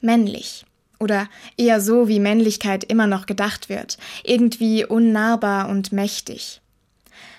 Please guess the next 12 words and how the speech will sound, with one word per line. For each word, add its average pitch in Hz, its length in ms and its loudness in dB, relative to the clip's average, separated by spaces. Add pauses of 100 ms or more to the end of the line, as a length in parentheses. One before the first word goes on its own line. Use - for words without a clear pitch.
(160)
Dabei 233 300 2
gibt 269 180 -4
es 311 140 -4
in 226 120 0
der 220 120 2
Bibel 247 320 0
auch 247 240 -4
viele 277 340 -4
Stellen 254 540 0
mit 233 240 -2
weiblichen 208 560 -4
Gottesbildern. 202 800 -10